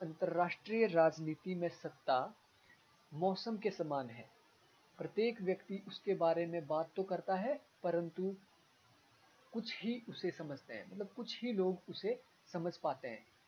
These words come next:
ये बात की है, मौसम की बात की है जोसेफ नाई ने कि राजनीतिक सत्ता क्या है, मौसम के समान है। जोसेफ नाई के बारे में आपको मैं बता दूं, जोसेफ नाई ने Changing Nature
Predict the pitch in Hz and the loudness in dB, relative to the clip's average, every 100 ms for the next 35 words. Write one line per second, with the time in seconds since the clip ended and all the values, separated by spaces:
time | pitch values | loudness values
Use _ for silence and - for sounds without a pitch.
0 | _ 160 226 208 190 180 - - 170 165 | _ -2 -2 2 4 2 0 -6 -4 -2
1 | 220 226 _ 165 160 - 185 175 185 190 | -2 -4 _ -6 -6 -4 -6 -6 -4 -4
2 | - _ _ - 170 156 156 - 147 180 | -8 _ _ -14 -4 -2 -4 -10 -4 -2
3 | 156 156 - 165 156 147 143 208 262 - | -2 -6 -10 -12 -6 -6 -4 -6 -6 -6
4 | 185 160 147 156 156 151 - 151 - 156 | -4 -2 -2 -4 -12 -12 -14 -18 -8 -6
5 | 165 156 175 285 - - - 156 151 190 | -4 -4 -4 -4 -8 -20 -10 -10 -6 -6
6 | 180 156 160 139 117 113 113 - _ _ | -4 -6 -8 -8 -8 -10 -14 -20 _ _
7 | _ 131 190 190 247 233 214 214 214 208 | _ -2 0 4 2 4 4 4 4 8
8 | 190 196 196 196 202 180 160 - 175 175 | 8 8 4 2 4 4 4 2 6 6
9 | 180 - _ _ 143 156 160 - 151 143 | 6 0 _ _ -2 2 0 0 0 6
10 | 151 147 214 277 - _ - _ - 131 | 6 6 2 -2 -12 _ -20 _ -8 2
11 | 185 - 226 226 185 185 180 190 214 - | 2 4 2 6 8 8 8 4 4 -2
12 | _ _ _ - 196 190 214 208 190 170 | _ _ _ 4 4 4 2 2 4 4
13 | 190 | 4